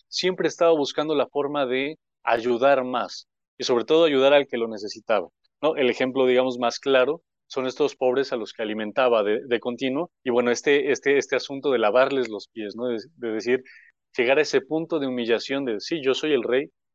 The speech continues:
pero por eso soy con más razón servidor de todos y especialmente de los que menos tienen", ¿no? Vemos ahí un,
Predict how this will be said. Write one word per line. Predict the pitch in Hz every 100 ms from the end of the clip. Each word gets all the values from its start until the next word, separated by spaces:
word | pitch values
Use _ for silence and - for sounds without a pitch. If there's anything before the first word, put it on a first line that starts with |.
| _
pero | 147 131 117
por | 120 123
eso | 165 151
soy | 127 147
con | 151 139 123
más | 131 151 139 -
razón | 120 - 135
servidor | 135 139 120 110 110 139 139
de | 120
todos | - 104 131 -
y | 147
especialmente | 131 - 117 - 139 131 135
de | 123
los | 101
que | - 113
menos | 123 113 95
tienen", | - 98 90
¿no? | 95 123 - - - _
Vemos | 131 127 131 127
ahí | 123
un, | 131 160